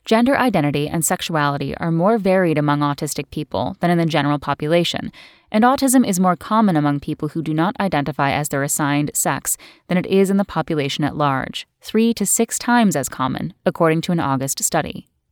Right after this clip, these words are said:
Researchers are also making gains on how best to support autistic people who identify outside conventional genders. Here we explain what scientists and clinicians know and don't know about gender and sexuality in autistic people.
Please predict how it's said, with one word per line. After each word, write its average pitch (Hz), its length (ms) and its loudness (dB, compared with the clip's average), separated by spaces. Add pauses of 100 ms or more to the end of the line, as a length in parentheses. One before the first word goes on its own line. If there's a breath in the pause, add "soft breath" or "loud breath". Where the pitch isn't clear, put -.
Researchers 240 520 2
are 185 80 4
also 190 260 0
making 160 300 0
gains 143 380 -2
on 165 100 0
how 170 160 0
best 156 300 -2
to 220 60 -2
support 147 340 0
autistic 139 420 -2
people 180 280 -4
who 175 100 -2
identify 165 560 -2
outside 160 500 -2
conventional 147 500 0
genders. 143 600 -4 (420 soft breath)
Here 269 240 2
we 285 160 2
explain 143 460 0
what - 160 -2
scientists 202 640 0
and 175 260 0
clinicians 151 540 -2
know 156 420 0
and 156 320 0
don't 262 240 0
know 143 400 -4
about 160 280 0
gender 202 340 2
and 220 180 2
sexuality 143 640 0
in 165 180 0
autistic 147 460 -2
people. 147 440 -4